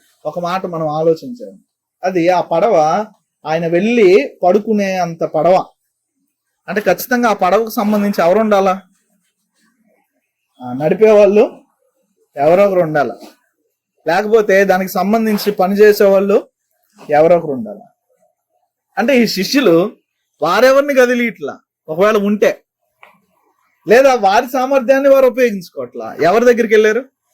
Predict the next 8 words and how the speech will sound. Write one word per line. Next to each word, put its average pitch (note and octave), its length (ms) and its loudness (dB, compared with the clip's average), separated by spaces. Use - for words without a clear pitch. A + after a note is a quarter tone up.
ప్రభువు E3+ 320 0
దగ్గరికే G3 420 0
వెళ్ళారు. B2 520 -10
కాబట్టి G3+ 260 -4
మన E3+ 160 -6
జీవితాల్లో D#3+ 760 -2
ఈ C#3+ 80 -12
సత్యాన్ని F3+ 1000 -4